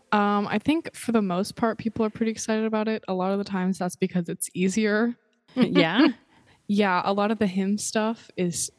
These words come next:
Speaker 1: pretty easily, easy to learn because of how it's structured, and we do sight read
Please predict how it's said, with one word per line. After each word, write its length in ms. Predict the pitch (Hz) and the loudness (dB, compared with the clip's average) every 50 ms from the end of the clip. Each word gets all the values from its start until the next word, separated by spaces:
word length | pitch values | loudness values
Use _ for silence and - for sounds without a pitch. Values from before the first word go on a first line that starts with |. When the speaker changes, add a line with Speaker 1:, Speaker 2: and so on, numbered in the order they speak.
| _ | _
Speaker 1:
pretty 400 | - - - 185 175 180 175 160 _ _ _ _ _ - | -4 0 0 2 2 2 0 -4 _ _ _ _ _ -2
easily, 360 | 190 185 180 175 175 - - - - - - _ | 0 0 0 -2 -4 -6 -10 -12 -16 -20 -16 _
easy 280 | - 247 285 285 302 320 | 0 2 2 2 2 0
to 120 | - 311 | 0 0
learn 380 | 262 233 226 226 226 226 226 220 | 0 2 2 2 2 0 -2 -2
because 380 | 208 202 202 - 208 196 190 | -2 -2 -2 0 0 -2 -2
of 80 | 190 170 | -2 -2
how 180 | - 175 175 170 | 0 0 0 0
it's 160 | 175 - - | -2 -4 -6
structured, 640 | - - - 180 180 - - - 226 220 220 220 214 - | -6 -2 0 -2 -2 -2 -4 -2 -2 -2 -2 -2 -4 -6
and 100 | 185 180 | -4 -4
we 120 | 175 175 | -4 -4
do 280 | 170 - - 180 185 190 | -6 -4 -2 -2 0 0
sight 320 | 185 - - 165 160 - - | -2 -4 -4 -4 -6 -4 -2
read 300 | 185 190 202 202 214 | -2 -2 -2 -4 -6